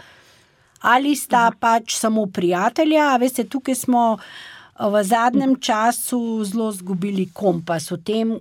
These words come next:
Speaker 1: kaj je zunajzakonska zveza pa kaj je prijateljevanje. Eh, tako da v bistvu vemo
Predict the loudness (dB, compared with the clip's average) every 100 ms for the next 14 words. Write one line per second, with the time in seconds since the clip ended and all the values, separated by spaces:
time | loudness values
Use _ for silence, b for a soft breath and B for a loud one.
0 | -6 -2 0 2 0 -2 0 0 2 2
1 | 0 0 -4 -2 -4 -2 -2 0 -2 -2
2 | -6 -2 -2 -2 -4 -4 -4 -2 -4 -2
3 | 0 0 0 -2 -4 B B B B B
4 | B 0 2 2 0 0 2 2 2 -2
5 | 0 -2 0 -2 0 -2 -6 -18 _ -18
6 | -16 -18 _ _ _ _ -2 0 4 4
7 | 2